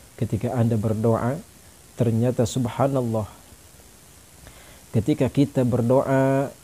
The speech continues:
akan tetapi doa kita, amalan kita, wiridan kita belum diijabah oleh Allah Subhanahu wa taala, ternyata bukan sesuatu yang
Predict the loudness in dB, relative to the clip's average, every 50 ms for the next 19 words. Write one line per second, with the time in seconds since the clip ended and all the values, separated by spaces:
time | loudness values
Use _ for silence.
0 | -6 -4 -4 -2 -2 -2 -2 -2 -2 -2 -4 -4 -2 -2 0 2 2 2 2 2
1 | 0 -2 0 2 0 0 0 0 -4 -4 -4 -6 -6 -4 -2 -2 0 0 0 0
2 | 0 -2 -2 -2 -2 -2 -2 -2 -2 -2 -2 -4 -6 -4 -2 -2 0 0 0 0
3 | 0 -2 -2 -2 -2 -4 -2 -2 -4 -2 0 0 0 0 0 -2 -4 -2 -2 -2
4 | 0 2 2 2 2 0 -4 -4 -4 -4 -4 -2 -2 -2 0 0 -2 -2 -4 -4
5 | -6 -4 -4 -2 -2 -2 -2 -2 -2 -4 -4 -6 -4 -4 -4 -4 -4 -4 -4 -4
6 | -2 -2 -2 -4 -4 -4 -2 -2 0 0 0 0 0 -2 -2 -2 -4 -6 -6 -4
7 | -4 -4 -4 -2 -2 -2 -2 -2 -4